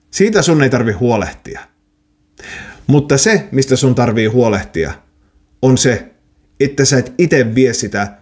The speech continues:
miehen paikkaa siellä talossa. Kiitos, kun olet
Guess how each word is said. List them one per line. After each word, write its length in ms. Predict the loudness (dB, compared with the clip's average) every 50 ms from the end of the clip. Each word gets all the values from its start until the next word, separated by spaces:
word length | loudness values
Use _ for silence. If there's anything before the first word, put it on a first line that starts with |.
| _ _ _
miehen 420 | -2 0 2 2 0 0 -4 -6
paikkaa 560 | -4 -4 -2 -2 -2 -4 -6 -8 -10 -10 -10 -10
siellä 280 | -10 -10 -10 -10 -12
talossa. 560 | -10 _ -10 -8 -8 -10 -8 -8 -8 -8 -8 -10 -14 _ _ _ _ _ _ _ _ _ _ _ _ _ _ _ _ _ _ _ _ _ _ _ _ _ _ _ _ _ _ _ _ _ _ _ -14 -12 -10 -10 -10 -10 -10 -10 -10 -10 -12 -14 -6 -2
Kiitos, 300 | 0 2 2 2 0 2
kun 200 | 2 4 4 4
olet 320 | 4 2 0 -2 -6 -18